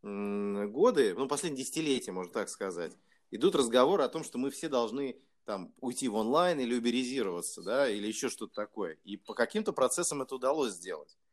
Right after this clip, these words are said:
А если мы говорим с вами про образование, то ш-, все шло шатко-валко.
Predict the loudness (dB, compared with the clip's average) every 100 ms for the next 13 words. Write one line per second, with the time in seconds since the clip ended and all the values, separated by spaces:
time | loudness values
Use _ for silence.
0 | _ _ _ -8 -4 0 0 0 -4 0
1 | 6 6 6 2 0 0 2 0 0 2
2 | 4 4 2 0 -2 -4 -4 -4 -8 -10
3 | -4 -4 -4 -6 -6 -2 -2 -2 -2 -2
4 | 2 2 0 -14